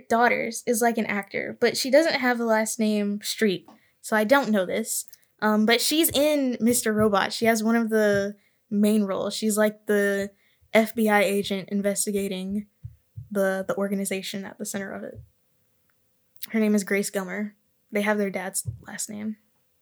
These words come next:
All of her children, who a couple of them are actors. And she's pretty good in it, but she doesn't look <laughs> anything, well, okay, that's not true. She does look like a young Meryl Streep,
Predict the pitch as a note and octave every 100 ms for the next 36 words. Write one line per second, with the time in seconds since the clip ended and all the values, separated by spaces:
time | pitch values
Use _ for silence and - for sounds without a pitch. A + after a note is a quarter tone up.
0 | _ _ _ - _ _ - - G3+ G3
1 | G3 - A3 A3+ A3 _ _ _ _ _
2 | - G3 F#3+ G3 - _ _ _ _ _
3 | _ - - G#3 G3 F#3+ G3 F#3+ G3 G3+
4 | - A#3 - - _ _ - D4 A4+ -
5 | G4+ D4+ E4 G#3+ - _ _ _ _ -
6 | G3+ G3+ A#3 B3 B3 A#3+ C#4 C4+ B3+ B3
7 | A#3 - - - E4+ G4 D4+ B3+ G#3+ A3+
8 | - B3 - - A3 - A#3 _ _ -
9 | - A#3+ A#3 B3+ B3 A#3 A#3 A3 A3+ G3+
10 | G3+ G#3 G#3+ A3 - -